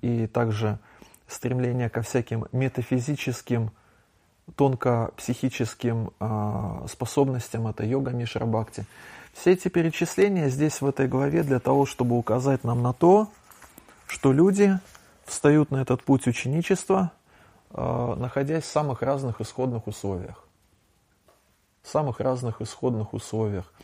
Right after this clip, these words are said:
И потом качество этого ученичества может улучшаться, ну или не улучшаться. Это зависит от двух аспектов, на которые мы медитируем, когда у нас начинается месяц Картика.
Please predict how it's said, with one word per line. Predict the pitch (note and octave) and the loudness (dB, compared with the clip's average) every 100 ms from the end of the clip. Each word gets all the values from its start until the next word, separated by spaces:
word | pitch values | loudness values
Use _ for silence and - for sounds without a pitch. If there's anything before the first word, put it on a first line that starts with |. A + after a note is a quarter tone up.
| - - - | -20 -20 -10
И | - | -2
потом | C#3+ C#3+ F#3+ | -2 0 0
качество | F3 C#3+ - - B2+ | 0 -2 -4 -6 -4
этого | B2 A#2+ A#2+ | -2 -2 -2
ученичества | A#2+ - D#3+ - C3 - A2+ | -4 -4 -8 -6 -8 -6 -6
может | B2 B2 A#2 - _ _ _ _ _ _ | -4 -4 -6 -8 _ _ _ _ _ _
улучшаться, | C3 C3+ - B2 G#2+ - - | 2 2 2 0 -2 -6 -8
ну | - D#3+ | -2 0
или | C3 | 0
не | C3+ B2+ | -2 0
улучшаться. | A#2 A2 - G2+ - A#2+ | -2 -2 -4 -8 -6 -8
Это | A#2+ A#2+ | -4 -4
зависит | B2+ C3+ B2 - A2 | -2 -2 0 -2 -2
от | A2+ A2 - - _ _ _ _ _ | -6 -6 -10 -20 _ _ _ _ _
двух | A#2 A#2+ A2+ - - _ _ _ _ _ - | -4 0 -2 -4 -20 _ _ _ _ _ -12
аспектов, | C#3 - G#3 G#3 F3+ D#3+ - | -12 -2 -2 -2 -8 -10 -12
на | C3 | -10
которые | B2 B2 C3 B2 A#2+ | -6 -4 -2 -2 -2
мы | A#2 | -4
медитируем, | A#2+ B2+ C3 - F3+ F3 F3 E3 - _ _ _ | -4 -4 -4 -4 -2 -2 -4 -8 -14 _ _ _
когда | - A#2 C3 | -8 -4 -2
у | D#3 | -2
нас | C3+ A#2 | -4 -6
начинается | A2+ A2 B2 B2+ C#3 - A2+ | -8 -6 -4 -4 -6 -6 -6
месяц | A2+ A2+ G2+ - | -6 -6 -8 -6
Картика. | B2 A2 G2 - - A#2 | -4 -4 -6 -12 -14 -18